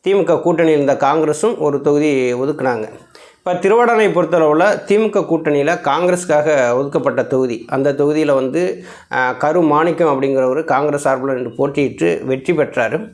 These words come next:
ராமநாதபுரம் சட்டசபை பொறுத்தளவுல காதர் பாச்சா முத்துராமலிங்கம் திமுக சார்பில் நின்று வெற்றி பெற்றார். பரமக்குடியில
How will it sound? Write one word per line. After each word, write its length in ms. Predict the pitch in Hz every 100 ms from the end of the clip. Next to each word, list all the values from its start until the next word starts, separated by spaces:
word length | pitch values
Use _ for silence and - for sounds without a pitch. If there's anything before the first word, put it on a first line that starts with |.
| 165
ராமநாதபுரம் 560 | 165 240 240 214 185
சட்டசபை 480 | 175 156 170 185 175
பொறுத்தளவுல 760 | 147 147 139 147 131 139 165 -
காதர் 340 | 139 175 175
பாச்சா 260 | 160 156 135
முத்துராமலிங்கம் 800 | 131 143 135 123 127 190 147 -
திமுக 300 | 156 165 147
சார்பில் 360 | 147 135 131 131
நின்று 480 | 127 127 139 120 113
வெற்றி 260 | 123 -
பெற்றார். 460 | 147 127 123 110 - _ - - - _ -
பரமக்குடியில 720 | 160 214 233 185 175 160 151